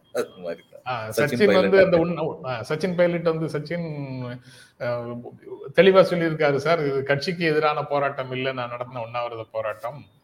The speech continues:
Speaker 2: அந்த பிரச்சனையை ஹைலைட் பண்றதுக்காகத்தான், ஆ, உண்ணாவிரதம் இருந்தேன்னு சொல்லியிருக்காரு. அது எல்லாம் விரும்பியது நடக்காத வரைக்கும் ஒரு பேச்சு, விரும்பியது நடக்-, நடக்கவில்லை என்றால் ஒரு பேச்சு அப்படின்ற மாதிரி ஆயிடும்னு நினைக்கிறேன்.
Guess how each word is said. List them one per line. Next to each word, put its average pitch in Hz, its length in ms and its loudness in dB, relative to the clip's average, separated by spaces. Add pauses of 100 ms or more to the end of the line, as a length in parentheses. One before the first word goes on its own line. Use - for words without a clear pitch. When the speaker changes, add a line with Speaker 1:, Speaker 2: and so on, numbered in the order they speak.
Speaker 2:
அந்த 107 220 -10
பிரச்சனையை 160 560 0
ஹைலைட் 143 360 2
பண்றதுக்காகத்தான், 120 840 -4 (680)
ஆ, 110 440 -14
உண்ணாவிரதம் 117 540 -2
இருந்தேன்னு 120 540 -6
சொல்லியிருக்காரு. 117 580 -2 (420)
அது 113 240 -4
எல்லாம் 120 680 0 (1400)
விரும்பியது 170 520 6
நடக்காத 156 400 6
வரைக்கும் 156 320 4
ஒரு 143 180 2
பேச்சு, 147 400 0
விரும்பியது 139 540 2
நடக்-, 127 360 -4 (280)
நடக்கவில்லை 147 520 4
என்றால் 160 320 4
ஒரு 127 240 0
பேச்சு 135 400 -2
அப்படின்ற 120 300 -8
மாதிரி 117 240 -6
ஆயிடும்னு 110 360 -6
நினைக்கிறேன். 104 400 -20